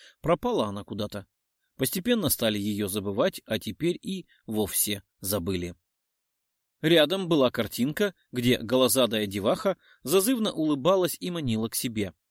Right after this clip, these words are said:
Волосы и в самом деле доставали до земли, скрывая соски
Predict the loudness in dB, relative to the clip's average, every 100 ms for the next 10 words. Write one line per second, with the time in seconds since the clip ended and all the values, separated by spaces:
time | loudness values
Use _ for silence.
0 | _ _ _ _ _ -6 0 2 2 2
1 | 0 0 0 0 0 -2 0 0 0 -4
2 | -4 -4 -4 -4 -4 -4 -2 -4 -6 -18
3 | -20 -14 0 2 4 4 4 2 0 -2
4 | -8